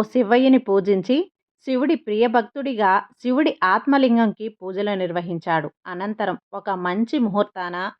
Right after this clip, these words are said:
భక్త కన్నప్పను శివయ్య తన ప్రియభక్తుడికి పూల రథంలో భక్త కన్నప్పగా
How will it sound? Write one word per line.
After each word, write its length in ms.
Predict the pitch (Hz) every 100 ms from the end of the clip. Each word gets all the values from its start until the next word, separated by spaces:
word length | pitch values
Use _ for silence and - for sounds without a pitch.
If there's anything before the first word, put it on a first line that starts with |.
| _ _ _ 196
భక్త 260 | 226 - 359
కన్నప్పను 640 | 311 254 240 240 196 196 220 _ _ _ _ -
శివయ్య 340 | 269 269 302 262 - -
తన 160 | 240 254
ప్రియభక్తుడికి 960 | 247 208 226 240 254 247 240 202 196 208 - 226
పూల 240 | 214 247
రథంలో 480 | 220 202 208 196 196 202 -
భక్త 320 | 180 175 247
కన్నప్పగా 680 | 240 202 202 196 190 175